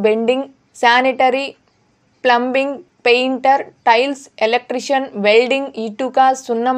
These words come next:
బట్టీలు, రిగ్గర్లు, కాంక్రీట్ మిక్సర్లు, బావుల తవ్వడం, పూడిక తీయడం పనులు చేసేవారు తదితరులందరూ కేటగిరీల వారీగా అసంఘటిత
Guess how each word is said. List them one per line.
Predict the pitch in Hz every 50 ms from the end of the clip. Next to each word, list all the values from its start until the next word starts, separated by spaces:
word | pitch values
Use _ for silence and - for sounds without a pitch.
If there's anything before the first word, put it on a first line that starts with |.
| 254 220
బట్టీలు, | 233 220 214 - 247 247 240 240 262 269 - - _ _ _ _ _ _ _ _
రిగ్గర్లు, | 220 214 226 202 202 208 269 262 247 262 262 269 277 285 - _ _ _ _ _ _ _ _ _
కాంక్రీట్ | - - 233 240 254 262 262 269 277 277 277 277 - 220 214
మిక్సర్లు, | 220 220 - - - 269 262 254 240 262 262 277 277 226 185 175 202
బావుల | 208 214 226 247 262 262 254 226 -
తవ్వడం, | 226 220 214 240 233 233 247 262 269 - _ _ _ _ _ _ _ -
పూడిక | 285 285 285 302 311 - 269 233 -
తీయడం | 247 247 247 247 247 254 254 233 226
పనులు | 220 214 214 220 220 214 214
చేసేవారు | 226 214 220 214 240 226 214 202 208 202 202 202 208 254 262 _ _ -
తదితరులందరూ | 220 208 208 233 208 240 233 226 226 202 190 185 196 214 220 226 220 220 214 - _ _ -
కేటగిరీల | 233 240 269 269 269 302 294 262 285 285 277 277 269 262 247 233 220
వారీగా | 214 214 214 208 214 214 208 240 247 226 214
అసంఘటిత | 208 254 247 240 240 240 220 233 233 214